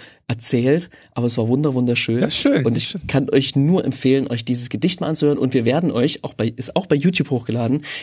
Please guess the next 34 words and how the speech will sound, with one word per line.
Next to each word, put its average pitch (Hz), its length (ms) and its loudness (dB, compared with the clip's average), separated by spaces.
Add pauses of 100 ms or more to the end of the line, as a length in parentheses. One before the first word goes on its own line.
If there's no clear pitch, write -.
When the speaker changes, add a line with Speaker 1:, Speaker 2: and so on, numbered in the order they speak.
Speaker 1:
dieses 123 240 0
D-D-R-Hörspiel 127 1040 2
einmal 120 200 -4
verlinken. 143 540 0 (460)
Und, 113 540 2
ähm, 110 420 0 (100)
dann 113 160 -4
könnt 120 200 -4
ihr - 60 -2
euch 110 120 -4
das 113 140 -6
mal 113 100 -4
anhören. 113 520 -2 (380)
Es 113 260 -2
ist - 480 -4 (160)
wunderschön 139 600 2
vorgetragen 117 800 0
von 110 280 0
vier 147 400 0
ganz 127 300 0
tollen 117 300 0
SprecherInnen 113 640 -2
aus 110 160 -4
der 113 140 -4
Zeit. 113 440 -2 (420)
Und 110 400 0
wie 113 120 2
ich - 160 0
finde, 123 280 0
die 113 120 0
schönste 117 580 2
Ver-, 104 400 0 (280)
ja, 110 160 -2
Vertonung, 113 680 0